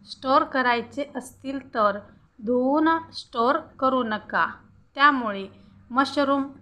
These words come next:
खराब होऊ शकतात. त्याऐवजी साफ कपड्याने पुसून स्टोअर करा, त्यामुळे मशरूम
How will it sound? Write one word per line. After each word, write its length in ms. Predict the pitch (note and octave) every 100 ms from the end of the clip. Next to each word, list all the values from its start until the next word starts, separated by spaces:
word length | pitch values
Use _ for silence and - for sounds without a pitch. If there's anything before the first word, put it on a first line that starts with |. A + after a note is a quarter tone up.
| -
खराब 340 | B3 B3+ D#4+ C#4+
होऊ 300 | A#3 A3+ A3+
शकतात. 540 | A3+ G#3 - F#3+ E3+ - - _ _ _
त्याऐवजी 880 | D4+ D#4 C4 A3+ G3+ G3+ F#3+ G#3+ G3+ G#3
साफ 480 | - C4+ C#4 C#4+ D#4 D4+ -
कपड्याने 600 | - A3+ G#3+ G#3+ G#3 G#3+
पुसून 500 | G#3 C4 - A3 G#3+ - _ _ -
स्टोअर 420 | - A#3+ A#3 C#4
करा, 380 | D4+ C#4 B3 F3 - - - -
त्यामुळे 500 | C#4+ C#4 A#3 G#3+ G#3 G#3 - _ -
मशरूम 540 | C4+ C4+ C4+ A3 G#3+